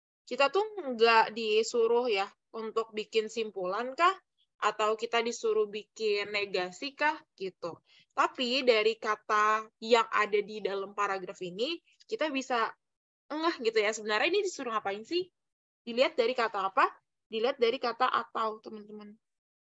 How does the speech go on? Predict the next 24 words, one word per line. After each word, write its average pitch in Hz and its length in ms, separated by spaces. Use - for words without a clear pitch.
Nah, 208 240
biasanya 196 440
yang 311 160
di 233 160
atau-atauin 196 800
ini, 208 400
itu 214 320
pakai 240 240
negasi 240 480
nih. 320 320
Jadi 202 240
kita 302 240
coba 269 320
ya 240 160
pakai 220 240
negasi, 208 480
apakah - 400
ada 202 560
jawabannya? 190 800
Jadi 214 240
kan 370 240
formatnya 285 640
P 220 400
atau 240 640